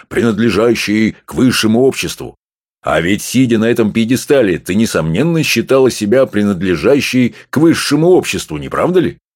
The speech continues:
Затем он состряпает еще столбец "Причуды брака". Мистер Мэлоун, газетный репортер,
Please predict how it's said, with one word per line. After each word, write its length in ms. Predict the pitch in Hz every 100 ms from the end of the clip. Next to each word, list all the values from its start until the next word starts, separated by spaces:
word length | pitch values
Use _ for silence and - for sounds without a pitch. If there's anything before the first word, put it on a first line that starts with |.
| _ _ _ -
Затем 600 | 101 - 113 156 101 -
он 140 | 110 123
состряпает 680 | 113 - 110 143 131 135
еще 280 | 120 143 147
столбец 580 | - 147 151 160 156 - _ _ -
"Причуды 580 | 95 - 139 131 135
брака". 520 | 127 98 160 - 65 - _ _ _ _ _ _ -
Мистер 520 | 85 151 - 143 120 101
Мэлоун, 680 | 98 104 135 175 95 69 - _
газетный 640 | 139 90 82 135 151 127 127
репортер, 640 | 127 123 107 151 123